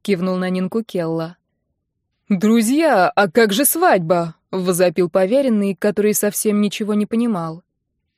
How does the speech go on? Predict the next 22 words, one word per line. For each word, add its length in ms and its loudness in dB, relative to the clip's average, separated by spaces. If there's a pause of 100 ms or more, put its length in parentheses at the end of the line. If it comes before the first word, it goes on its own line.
(520)
«Не 280 6
будет 400 2
никакой 420 2
свадьбы», 680 -2 (140)
хрипло 420 -2
сообщил 460 -2
синеволосый. 840 -4 (560)
«И 200 4
денег», 580 0 (280)
усмехаясь, 640 -2
добавил 480 0
он, 260 -2
глядя 420 -2
в 20 -4
окаменевшее 640 -4
лицо 280 -4
Нины. 480 -4 (480)
«Пошла 480 2
ты!» 360 -2 (1120)
«Я 280 2
не 120 0
опоздал?» 640 0